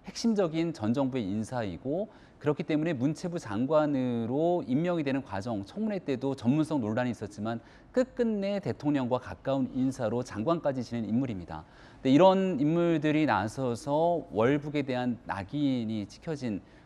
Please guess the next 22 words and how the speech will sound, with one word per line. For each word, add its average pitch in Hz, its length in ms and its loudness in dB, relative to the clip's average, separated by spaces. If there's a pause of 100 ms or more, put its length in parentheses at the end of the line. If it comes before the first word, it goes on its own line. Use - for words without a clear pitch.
(120)
어, 87 280 -8
저 95 460 -4
피해 156 500 0
공무원에 113 460 -2
대해서 101 480 -4 (420)
월북 120 400 4 (120)
회유를 165 640 2
하게 147 200 -6
됐다면 123 500 -4
정말 101 340 -6
충격적인 240 680 -2
사건이 120 420 -8
아닐 95 160 -6
수가 - 200 -8
없는 101 200 -6
것 135 100 -10
아니겠습니까? 92 600 -12 (480)
조금 156 240 2
전에 160 760 4
이 123 580 2 (920)
피해 214 200 2
공무원의 127 720 2